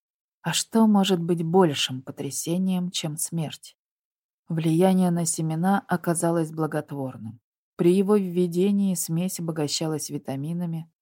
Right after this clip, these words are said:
Начинался скоростной рост в любом виде почв, даже в самой пустой. "Но ведь говорили, что фермент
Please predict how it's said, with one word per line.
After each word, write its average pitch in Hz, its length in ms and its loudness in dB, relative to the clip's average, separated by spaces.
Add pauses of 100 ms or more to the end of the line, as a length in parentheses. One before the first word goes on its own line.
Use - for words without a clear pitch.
(200)
Начинался 180 640 0
скоростной 165 720 -2
рост 160 340 -4
в 165 60 -8
любом 165 400 0
виде 160 240 -2
почв, 160 500 -8 (520)
даже 214 400 4
в - 80 -8
самой 151 340 0
пустой. 139 680 -8 (760)
"Но 175 100 2
ведь 165 220 0
говорили, 175 460 4
что - 240 -2
фермент 180 480 0